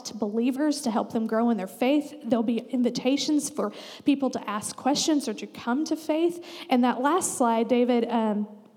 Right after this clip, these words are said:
we have, I've, this is of our website. If you go to the events page, there's Friendship Evangelism,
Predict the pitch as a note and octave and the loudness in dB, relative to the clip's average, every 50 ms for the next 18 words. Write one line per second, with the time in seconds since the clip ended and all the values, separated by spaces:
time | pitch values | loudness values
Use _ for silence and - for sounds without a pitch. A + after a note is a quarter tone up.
0 | _ - - - _ - D#4+ D4 C4 C#4 C4 C4 C4+ C4 A3 B3+ - C4 B3 A3+ | _ -20 -20 -20 _ 0 2 4 4 4 4 4 4 2 2 2 0 0 0 0
1 | - - - - - - B3+ D4+ D4 D4+ B3+ E4 E4 D4 C#4+ A#3+ A3 A3+ B3 C4 | -6 -12 -18 -14 -4 0 0 0 2 2 2 4 4 4 4 4 4 4 4 4
2 | B3+ A#3+ - - G#3 G3+ G3+ - B3 G#3+ B3 A#3+ C4 C#4+ A#3+ B3 A#3 G#3+ G#3 G#3+ | 2 0 2 2 2 2 2 0 0 2 2 2 2 4 4 4 4 2 2 2
3 | A#3 B3 B3 A#3+ - - - A3+ G#3 G3+ G3 G3 G3 - - - - - - - | 2 2 0 -2 -2 -2 0 2 2 2 2 0 -2 -4 -10 -14 -16 -16 -16 -6
4 | - - A#3 A3+ A3+ - - - - C#4+ D4+ E4+ F4 - - - D4 D4+ - B3 | -2 0 0 0 0 -2 -8 -4 0 2 2 4 2 2 2 2 2 2 2 2
5 | G#3+ B3 A#3 A#3 A#3+ A#3 A3 A3 G#3+ A3 A3 G3+ G#3 A3 A#3 B3 C4+ C#4+ | 4 4 4 6 4 4 4 4 2 2 2 2 4 4 4 4 4 2